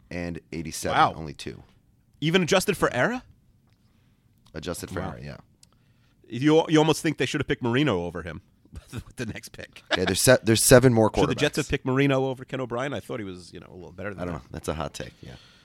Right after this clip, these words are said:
Speaker 1: All right, there's seven more
Speaker 2: Ugh.
Speaker 1: quarterbacks.
Speaker 2: Okay,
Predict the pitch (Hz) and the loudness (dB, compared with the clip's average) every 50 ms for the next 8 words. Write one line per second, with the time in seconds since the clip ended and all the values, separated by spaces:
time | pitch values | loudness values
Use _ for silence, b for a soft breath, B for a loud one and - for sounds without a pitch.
0 | b b - - 98 90 113 107 - - 127 117 113 107 101 117 104 87 73 - | b b -12 -12 -6 -4 -4 -2 0 2 2 2 2 0 0 0 -2 -4 -6 -8
1 | - - - - - - b b b b b b b b b b _ _ _ _ | -12 -14 -14 -16 -16 -16 b b b b b b b b b b _ _ _ _
2 | _ _ _ _ _ _ - - b b b b b b b b b b b - | _ _ _ _ _ _ -20 -20 b b b b b b b b b b b 0
3 | 135 135 - - 139 - 113 101 95 92 | 0 2 4 4 4 4 4 2 0 -4